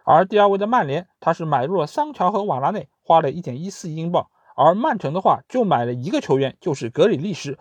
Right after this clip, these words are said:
花了一个亿英镑，排在第三，而第四位是切尔西，买了一个球员卢卡库，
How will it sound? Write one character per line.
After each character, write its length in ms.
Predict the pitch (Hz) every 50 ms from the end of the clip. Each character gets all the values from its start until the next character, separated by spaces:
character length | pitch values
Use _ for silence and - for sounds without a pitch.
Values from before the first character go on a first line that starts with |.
| _ _
花 180 | _ - 165 160
了 60 | 147
一 140 | 131 135 165
个 100 | - 214
亿 120 | 190 170
英 160 | 180 190 196
镑， 180 | 196 202 - - _ _ -
排 160 | - 127 123
在 160 | 151 175 147
第 120 | - 156 120
三， 220 | - - 165 - _ _ _ _
而 160 | - 127 143 156
第 160 | - 196 170
四 160 | - - 180
位 200 | 156 151 160 151
是 200 | 135 - 139 123
切 160 | - - -
尔 160 | 330 139 120
西， 260 | 127 - 226 247 - _ _ _ _ _ _ -
买 260 | 143 131 127 120 107
了 220 | 123 147 165 - _ -
一 180 | 131 131 147
个 380 | 170 - - 269 208 - - _ _ _
球 240 | - - 127 143 156
员 220 | 131 127 135 131 _ _
卢 160 | 131 135 160
卡 180 | - - - -
库， 240 | - 214 - -